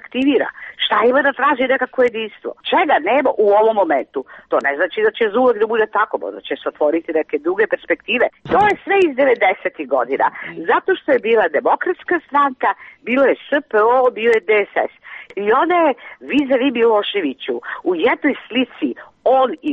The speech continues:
mi, onda su građani tražili da se objedini opozicija da bi dobila na snazi. Ali mi sad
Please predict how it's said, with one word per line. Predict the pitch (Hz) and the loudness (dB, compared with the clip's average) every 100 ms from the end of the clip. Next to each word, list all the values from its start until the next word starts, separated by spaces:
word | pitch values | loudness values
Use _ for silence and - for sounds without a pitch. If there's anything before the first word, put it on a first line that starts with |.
| 127 | -4
mi, | 214 339 339 - - 190 | 2 2 2 -6 -6 -2
onda | 262 302 - | 0 -2 -4
su | 139 | -6
građani | 123 202 247 180 - | -4 -2 -2 -4 -2
tražili | 117 131 180 277 294 - - - 170 | -2 -2 -2 -2 -2 -2 -8 -4 -2
da | 233 | 0
se | - - | -2 -4
objedini | 135 123 160 170 202 175 127 | -4 0 0 0 -4 -4 -4
opozicija | 123 113 220 - 240 160 | -4 -6 -6 -2 -2 0
da | 131 | -2
bi | 131 | -2
dobila | 127 135 123 | -2 -2 -2
na | 120 | -4
snazi. | - - - 90 - - | -4 -4 -6 -12 -6 -2
Ali | - 277 | 0 0
mi | |
sad | - | 0